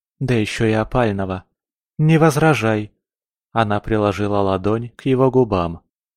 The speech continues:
«Дослушай меня, прошу. Я не так беспомощна, как ты думаешь. Я умею и готовить, и стирать, и даже, о ужас, мою полы», улыбнулась девушка.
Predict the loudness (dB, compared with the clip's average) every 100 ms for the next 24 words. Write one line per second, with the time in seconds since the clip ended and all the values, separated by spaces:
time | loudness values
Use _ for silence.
0 | _ _ _ -6 -4 -2 -4 -2 -2 -4
1 | -4 -4 -6 -2 -2 -2 -2 -4 -4 _
2 | _ _ _ _ _ _ -10 -2 0 2
3 | 0 0 -2 0 -4 -2 -2 -2 -4 -6
4 | -4 -6 -2 0 0 0 -4 -8 -12 -20
5 | _ _ _ _ 0 2 4 2 2 0
6 | 0 -6 _ -2 0 -4 -4 -6 -6 -10
7 | _ _ -4 -4 -4 -4 -2 -4 -10 _
8 | _ _ -4 -2 0 0 -2 -8 _ 0
9 | 4 6 4 0 -4 -4 -4 -2 0 0
10 | 2 2 4 2 -2 -10 _ _ _ _
11 | _ 0 2 2 2 0 -2 -2 0 0
12 | 0 -4 -8 -8